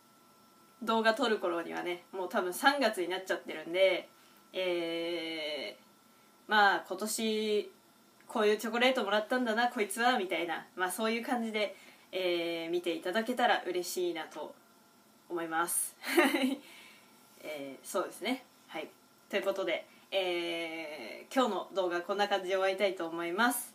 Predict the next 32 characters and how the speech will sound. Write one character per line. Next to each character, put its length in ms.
え 140
ー、 40
最 180
後 60
ま 60
で 100
見 120
て 140
い 80
た 100
だ 100
き 100
ま 120
し 100
て 200
あ 40
り 80
が 80
と 120
う 40
ご 60
ざ 100
い 80
ま 180
す。 160
え 220
ー、 80
こ 120
の 160
動 200
画 120
が、 200